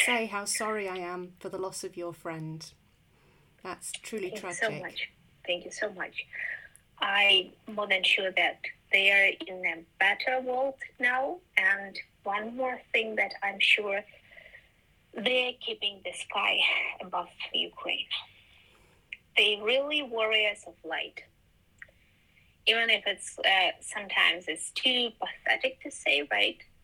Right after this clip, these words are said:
Speaker 2: But it's, and pathos to say, but for me, every single person right now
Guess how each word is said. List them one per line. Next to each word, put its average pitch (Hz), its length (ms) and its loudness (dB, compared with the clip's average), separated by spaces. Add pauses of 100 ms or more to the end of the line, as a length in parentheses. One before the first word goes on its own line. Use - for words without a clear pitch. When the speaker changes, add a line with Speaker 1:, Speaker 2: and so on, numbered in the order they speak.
(140)
Speaker 2:
But 196 240 0
it's, - 580 -6
and 196 220 -2
pathos - 600 -4
to 294 100 -8
say, 277 420 0
but 196 240 4 (2000)
for 190 280 -4
me, 240 400 0 (220)
every 220 400 4
single 196 920 -4 (560)
person 254 560 -6 (2250)
right 202 320 4
now 208 420 0